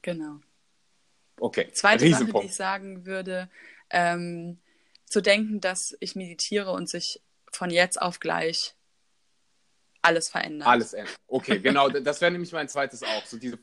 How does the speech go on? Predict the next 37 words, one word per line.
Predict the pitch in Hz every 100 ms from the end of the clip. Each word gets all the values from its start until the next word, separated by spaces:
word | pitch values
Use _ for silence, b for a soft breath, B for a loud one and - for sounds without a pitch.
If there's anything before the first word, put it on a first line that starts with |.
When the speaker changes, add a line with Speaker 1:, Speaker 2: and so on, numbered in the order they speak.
| -
Speaker 2:
komplett | 151 160 165
falsche | - 147 -
Ver-, | - 131 139 - 123 -
äh, | 127 123 - b b -
Erwartungshaltung, | 117 151 165
weil |
man |
Speaker 1:
Erwartungshaltung. | 175 165 160 139 175 202 196
Speaker 2:
halt | 185 185 190
diese | 165
Menschen, | 165 180 190 185 180 - _
Menschen | 135 156 - 131
wie |
dich | 120 208 196
oder | 131
mich | 160 196
haben, | 175 165
die | 143
dann | 123 117
sitzen | 196 - 175
und | 131
dann, | 117
äh, | 110 b b b b _ - - 82 80 80
na, | 147 143
mit | 127 147 147 143 131
Menschen | 147 208 214 185 180
kommunizieren | 175 175 170 - 156
und | 139
sagen, | 147 143 120
wie | 120 123
krass | - - 117 147 196 -
es | 131 131 -
das | 120 -
Leben | 151 175
verändert | 143 127 160 190
hat. | 226 240 180
Speaker 1:
Mhm. | 175 180